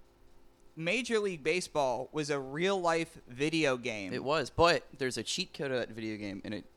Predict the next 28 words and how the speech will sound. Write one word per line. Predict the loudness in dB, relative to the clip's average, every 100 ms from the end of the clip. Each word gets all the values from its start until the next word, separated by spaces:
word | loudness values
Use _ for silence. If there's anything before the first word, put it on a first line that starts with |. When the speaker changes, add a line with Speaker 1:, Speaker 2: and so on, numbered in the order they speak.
| _ -20 -12
Speaker 2:
deals | -2 -2 -2
with | 2
our | 6 6
Pittsburgh | 6 0 -4 -8 -8
Pirates. | -6 -2 -2 -2 -6 -12 -18 -20 _
Speaker 1:
Oh. | 2 4 2 0 -2
Speaker 2:
There's | 0 0 -2 -6
one | 2 4 6 2
pitcher | -2 -4 -6 -8 -6 -8 -12 _ -20 _ -20 -8
in | -4 -2
the | -4 -4
history | -4 -4 -4 -2 -2
of | 0
baseball | -2 -2 -2 -2 -2
to | -2 -2
never | 2 2 4
allow, | 2 2 2 4 2 2 -2 -2
or | 2 2 2 -8 -20 -20 -20 -4
there's | 4 6
obviously | 8 8 6 0
been | 0 0
pitchers | -2 0 0 2
that | 2
haven't | 4 2 4
allowed | 2 4 4 2
Sammy | 0 2 2
Sosa | 2 2 2 0
or | 0 2 2 0